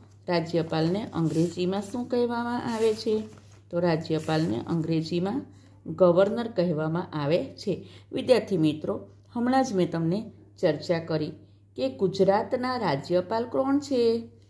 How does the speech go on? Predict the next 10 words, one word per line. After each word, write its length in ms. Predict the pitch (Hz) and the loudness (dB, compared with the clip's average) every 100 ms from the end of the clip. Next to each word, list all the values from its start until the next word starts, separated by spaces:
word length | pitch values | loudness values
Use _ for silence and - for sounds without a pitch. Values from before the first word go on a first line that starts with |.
| - | -12
તો 80 | 175 | -8
ગુજરાતના 640 | 165 180 180 180 175 202 262 | -4 -2 2 2 2 -2 -2
રાજ્યપાલ 680 | 269 170 160 165 160 170 | 0 -2 -2 -2 0 -2
અત્યારે 680 | - - 175 - 233 254 262 | -2 -4 -6 0 2 6 6
હાલમાં 580 | 240 160 156 156 160 170 - - - - | 4 0 0 0 0 -2 -10 -20 -20 -4
આચાર્ય 760 | 175 180 - 226 220 233 240 | 0 0 0 0 0 0 -2
દેવવ્રત 840 | 226 175 165 165 170 175 175 170 - | 0 2 4 4 0 0 0 0 -8
છે. 440 | 180 - 151 - - _ _ _ | -8 -4 -4 -6 -16 _ _ _
કોણ 260 | 254 269 | -2 0
છે? 420 | 269 269 233 233 | 2 4 4 2